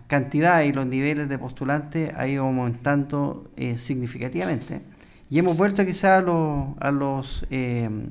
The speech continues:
estándares habituales que teníamos nosotros como, como institución, y eso es prueba de que los jóvenes principalmente han, eh, se han reencantado y quieren formar parte de la institución. Y también hubo una serie de medidas que también posibilitaron que los, eh, la, las personas puedan,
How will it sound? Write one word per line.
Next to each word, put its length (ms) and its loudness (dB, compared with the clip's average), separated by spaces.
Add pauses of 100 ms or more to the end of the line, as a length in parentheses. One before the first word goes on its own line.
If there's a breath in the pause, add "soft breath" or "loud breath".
(120)
estándares 680 0
habituales 480 0
que 100 -8
teníamos 460 -4
nosotros 340 -6
como, 320 -6 (380 loud breath)
como 180 2
institución, 640 -2 (380 loud breath)
y 180 2
eso 320 2
es 160 0
prueba 380 0
de 160 0
que 340 -2
los 140 -2
jóvenes 340 0
principalmente 920 -2 (300 loud breath)
han, 480 2
eh, 380 0
se 160 -2
han 100 4
reencantado 600 2
y 80 2
quieren 260 2
formar 340 -2
parte 200 -4
de 80 0
la 60 2
institución. 640 -2 (420 loud breath)
Y 100 2
también 440 2
hubo 240 4
una 180 4
serie 260 2
de 80 2
medidas 400 2
que 160 -2
también 380 0
posibilitaron 720 0
que 180 -2
los, 260 -6
eh, 140 -4
la, 160 -2
las 140 -6
personas 440 -4
puedan, 380 0